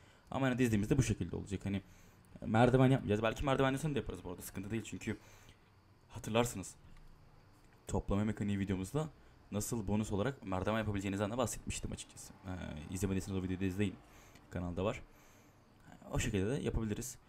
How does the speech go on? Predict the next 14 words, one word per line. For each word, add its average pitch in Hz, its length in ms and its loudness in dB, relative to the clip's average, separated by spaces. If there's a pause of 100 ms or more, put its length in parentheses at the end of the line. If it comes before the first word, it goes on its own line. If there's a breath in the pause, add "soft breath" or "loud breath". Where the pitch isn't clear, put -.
(240 soft breath)
Ancak 131 340 -8
onların 120 320 2
hepsi 120 220 -2
video, 95 300 4 (340)
tek - 220 -2
bir 92 120 -2
videoda 87 240 -6
olmayacak. 135 440 -4 (720)
Belki 113 260 2
uzun 98 160 -4
bir - 40 -8
seri - 160 -6
olur - 200 -8
bilmiyorum. 123 320 -6